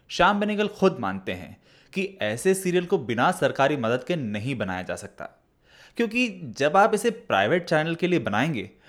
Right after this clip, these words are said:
तब आप टीआरपी के चक्कर में इतिहास को किनारे रख देंगे। भारत एक खोज कई बार दूरदर्शन पे आ चुकी है।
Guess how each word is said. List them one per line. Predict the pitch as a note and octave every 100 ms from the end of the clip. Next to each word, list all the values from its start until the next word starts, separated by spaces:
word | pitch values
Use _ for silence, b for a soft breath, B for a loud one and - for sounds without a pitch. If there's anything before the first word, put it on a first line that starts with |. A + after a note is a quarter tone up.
| B -
तब | G#3 G#3+
आप | A3+ A3+ -
टीआरपी | F3 F3 G3 G3 A3
के | G3+
चक्कर | - C#3+ D#3+ D#3
में | F#3
इतिहास | D#3 A2 G2 A#2+ E3 -
को | E3+
किनारे | D#3 G#2+ G#2+ B2
रख | F2+ -
देंगे। | F#2+ - E2 _ _ _ _ _ _ b b b b
भारत | G2+ A2 C3+ D3
एक | D3
खोज | - C#3+ E3
कई | _ C#3 D3 F3+
बार | C#3 A2
दूरदर्शन | G#2+ G#2+ A2 A2 A2+
पे | G#2+
आ | F#2
चुकी | - -
है। | F#2+ -